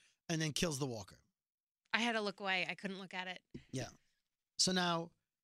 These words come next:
Speaker 1: he looks over to Alejandro, who's clearly bitten, and he just rolls his sleeve down like,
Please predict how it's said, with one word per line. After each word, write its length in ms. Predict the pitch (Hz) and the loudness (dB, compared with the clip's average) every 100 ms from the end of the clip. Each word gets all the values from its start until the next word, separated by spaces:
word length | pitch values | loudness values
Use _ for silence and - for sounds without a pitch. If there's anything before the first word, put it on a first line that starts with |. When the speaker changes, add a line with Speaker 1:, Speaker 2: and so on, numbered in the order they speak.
| - | -6
Speaker 1:
he 100 | 196 | -2
looks 220 | 208 - | 2 2
over 120 | 185 | 2
to 60 | 165 | 2
Alejandro, 480 | 156 131 180 165 151 | 2 2 2 2 2
who's 160 | 135 | 0
clearly 320 | - 180 156 131 | 0 0 0 0
bitten, 360 | 156 113 110 - _ _ _ - | 0 -2 -8 -10 _ _ _ -2
and 80 | 156 | 0
he 60 | |
just 120 | 156 156 | 2 4
rolls 220 | 175 156 | 2 4
his 100 | 139 | 2
sleeve 280 | 180 175 151 | 4 2 2
down 240 | 135 135 | 0 2
like, 280 | 135 127 | 0 0